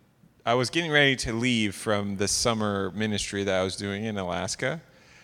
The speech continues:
And I had done it with some people that were more charismatic. Um, so it was, like, my last day. And so there was a charismatic church that had come. And then the guy that we were helping, a guy named Elgin, who had this kids club. And basically we just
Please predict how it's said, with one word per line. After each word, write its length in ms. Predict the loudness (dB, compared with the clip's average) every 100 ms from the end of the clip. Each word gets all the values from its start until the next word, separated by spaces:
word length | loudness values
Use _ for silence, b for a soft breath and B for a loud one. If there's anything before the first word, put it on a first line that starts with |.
| b
And 100 | 6
I 40 | 6
had 140 | 6
done 200 | 6 6
it 140 | 4
with 160 | 0 -2
some 140 | -2
people 300 | -2 -4 0
that 140 | 2 4
were 120 | 2
more 240 | 0 -2 -2
charismatic. 1000 | -2 0 0 -2 -2 0 0 -2 -6 -16 b b b b b 0
Um, 240 | 2 2
so 560 | 2 2 4 2 0 -4 -10 -6
it 60 |
was, 160 | -4 0
like, 180 | 0 2
my 140 | 2
last 480 | 6 8 8 4 4
day. 500 | 6 8 6 4 -2 b b b 0
And 180 | 2 4
so 100 | 2
there 120 | 4
was 120 | 2
a 60 | 0
charismatic 680 | 2 2 2 2 0 0 -4
church 340 | -2 -2 0
that 160 | -2 0
had 180 | -2 0
come. 360 | 0 0 -2 -4
And 160 | -2
then 220 | 2 2 2
the 100 | 2
guy 380 | 4 6 6
that 140 | 4 2
we 60 |
were 100 | 0
helping, 340 | 2 2 2 0
a 20 |
guy 160 | 0 0
named 200 | -2 -2
Elgin, 600 | 0 0 0 0 0 -4 b b b _
who 80 | 4
had 120 | 6
this 160 | 2
kids 300 | 0 2 2
club. 420 | 0 0 2 0 -4
And 140 | 0
basically 320 | 2 2 2
we 60 | 0
just 180 | 0